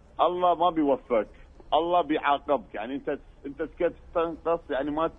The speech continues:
تتعبد الله بطريقة يعني اللي يستاهلها. فبعدين واحد قال لي: "أنت شي، أنت كأنك يعني شفت مقطع حد يتكلم، واحد من الناس هي، آه، عن اللي يعبدون الله على حرف".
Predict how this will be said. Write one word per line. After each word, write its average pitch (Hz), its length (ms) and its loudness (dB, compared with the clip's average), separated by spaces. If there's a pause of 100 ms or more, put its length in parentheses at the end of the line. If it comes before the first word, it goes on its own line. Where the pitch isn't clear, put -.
تتعبد 143 480 -2
الله 160 300 2
بطريقة 147 460 -2
يعني 131 260 -2 (400)
اللي 123 140 0
يستاهلها. 123 680 0 (680)
فبعدين 151 420 -2
واحد 190 300 0 (200)
قال 180 120 4
لي: 180 340 -4
"أنت 147 260 -6
شي، 196 80 -4
أنت 185 100 -4
كأنك 180 320 -2 (120)
يعني 139 480 0 (220)
شفت 175 160 -2
مقطع 175 320 0
حد 156 160 0
يتكلم، 156 520 0
واحد 135 280 0
من 127 80 -6
الناس 135 420 -2 (580)
هي، 240 240 -4 (260)
آه، 123 560 6
عن 185 440 -2 (120)
اللي 135 160 -2
يعبدون 139 720 2 (380)
الله 185 280 2
على 143 260 0
حرف". 135 320 0